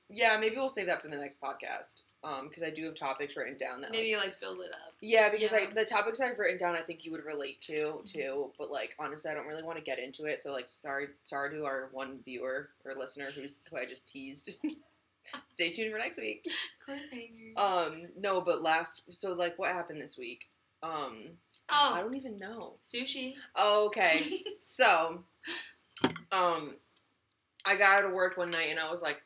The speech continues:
Speaker 1: "Oh, man." I think my parents were out to dinner and I was like, "Oh, man, I want sushi so bad." Called ahead, placed the order, drove into the parking lot, and I see
Speaker 2: I
Speaker 1: this car pull in.
Speaker 2: I also wanted sushi. <laughs>
Speaker 1: Okay, that, that's the whole point.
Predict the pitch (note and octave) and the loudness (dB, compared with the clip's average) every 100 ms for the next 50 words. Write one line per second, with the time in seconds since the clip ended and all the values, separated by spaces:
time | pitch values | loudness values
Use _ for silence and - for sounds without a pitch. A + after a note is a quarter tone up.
0 | - F3 F3 - - F3 F3+ D#3+ D#3+ F3 | -8 -8 -8 -14 -18 -12 -6 -2 -2 0
1 | F3+ E3+ E3+ E3+ E3+ D3+ - - D3+ C#3 | -2 0 -4 -4 -2 -4 -4 -8 -6 -6
2 | C#3 C#3 - C#3 C#3+ C#3 C#3+ C#3 - - | -10 -14 -16 -18 -18 -14 -12 -12 -14 -12
3 | C3+ C3 D3 B2+ A#2+ G2 F#2 - _ _ | -12 -12 -10 -10 -8 -6 -6 -8 _ _
4 | - F3+ E3+ E3 D3+ D3 - - D3 D3 | -8 -4 -2 0 0 -2 -4 -6 -4 -4
5 | C#3 C#3+ C#3 C3+ - _ _ _ _ D#3+ | -6 -4 -2 -2 -4 _ _ _ _ -4
6 | D3 D3 - - D3 C3+ - - B2+ B2+ | -4 -6 -14 -8 -4 0 -2 -2 -4 -4
7 | - - - - G3 G3+ A3 F4 A#4 - | -8 -16 -20 0 6 6 8 4 4 0
8 | - C4+ F#4 F#3 D3+ - - - _ _ | -2 -2 -2 -6 -8 -8 -14 -20 _ _
9 | _ _ - F#3+ - D#3 D3+ - - - | _ _ -14 -14 -12 -12 -8 -8 -10 -16
10 | - - - - - - - - A4 - | -20 -20 -16 -14 -14 -14 -16 4 6 6
11 | D#4+ - G#4+ - - - - - - G3 | 0 2 0 -4 -14 -16 -16 -18 -2 0
12 | G#3+ F#3 D#3 D#3+ D3+ D#3 - - E3 E3 | 4 4 4 0 0 -2 -4 4 4 4
13 | E3+ D3+ D3+ - | 0 -4 -4 -8